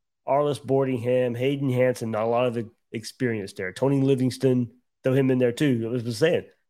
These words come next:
nobody but Zanders is taking snaps in a game. Nobody.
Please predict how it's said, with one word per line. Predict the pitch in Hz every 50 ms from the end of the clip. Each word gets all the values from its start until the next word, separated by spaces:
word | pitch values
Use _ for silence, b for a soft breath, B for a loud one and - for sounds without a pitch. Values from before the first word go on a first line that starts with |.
| _ _ _ _ _ _ _ _ _ _ _ _ _
nobody | - 170 180 202 190
but | 175 180 170
Zanders | 151 175 190 208 214 185 151
is | 175 160
taking | - 185 196 185 - 190 180 165 151 123 - - _
snaps | - - - 180 175 175 170 - - - - - _ -
in | 190 190
a | 170
game. | 156 190 208 196 139 98 - - _ _ _ _ _ _ _ _ _ _ _ _ _ _ _ _ _ _ _ _ _ _ _ _ _
Nobody. | 170 208 214 196 170 143 120 92 82